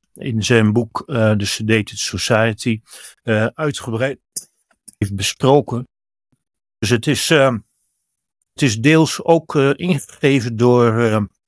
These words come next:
in elk geval in de Verenigde Staten, door, eh, sociale, eh, maatschappelijke factoren.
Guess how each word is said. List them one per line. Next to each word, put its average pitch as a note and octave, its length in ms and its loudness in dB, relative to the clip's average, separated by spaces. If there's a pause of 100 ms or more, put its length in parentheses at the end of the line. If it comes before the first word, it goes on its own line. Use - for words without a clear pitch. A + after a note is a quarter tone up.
(600)
in D#3 80 -4
elk C#3+ 120 4
geval C3+ 240 -2
in B2 100 -2
de A2+ 80 -2
Verenigde A2 340 -2
Staten, C3 360 0
door, A2+ 540 0
eh, A#2 360 2 (1000)
sociale, C3+ 800 -2 (540)
eh, A#2 280 -2
maatschappelijke A2+ 760 0
factoren. A#2 680 2